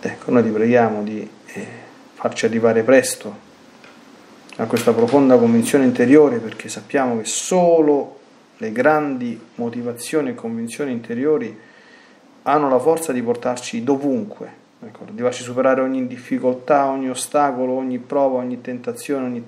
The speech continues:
titubanza, ogni tentennamento, perché quando siamo fortemente convinti di quello che facciamo, proprio per il dono della volontà che il Signore ci ha dato, non ci ferma nessuno.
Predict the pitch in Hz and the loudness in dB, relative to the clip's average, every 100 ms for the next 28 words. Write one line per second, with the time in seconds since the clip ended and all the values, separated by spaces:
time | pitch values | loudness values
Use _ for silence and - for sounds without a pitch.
0 | - 113 117 113 135 147 135 127 - 123 | -14 -12 -10 -4 0 0 0 -6 -6 -6
1 | 117 - - - - - 156 165 165 160 | -8 -18 -20 -20 -20 0 2 2 0 -4
2 | 139 147 143 156 180 175 135 127 127 156 | -4 -2 -2 0 0 -2 -4 -4 0 0
3 | 151 131 127 123 117 165 165 - 143 170 | 2 -2 -2 -4 0 2 2 2 2 4
4 | 170 135 117 113 110 113 131 120 113 101 | 2 0 -2 -6 -6 -2 0 0 -4 -8
5 | 104 113 110 104 - - - 135 135 - | -8 -6 -6 -8 -14 -10 -6 -4 -6 -10
6 | - - - - - - - _ _ _ | -16 -20 -20 -20 -20 -20 -20 _ _ _
7 | _ _ - 139 160 175 151 135 127 120 | _ _ -4 4 6 6 2 -4 -8 -10
8 | 127 202 160 95 - _ _ - 113 113 | -4 -4 -4 -8 -20 _ _ -14 -10 -8
9 | 117 117 135 120 110 - 127 113 113 143 | -8 -8 -8 -8 -10 -14 -14 -12 -12 -12
10 | 135 113 107 107 107 107 - - - _ | -12 -14 -18 -18 -18 -18 -20 -20 -20 _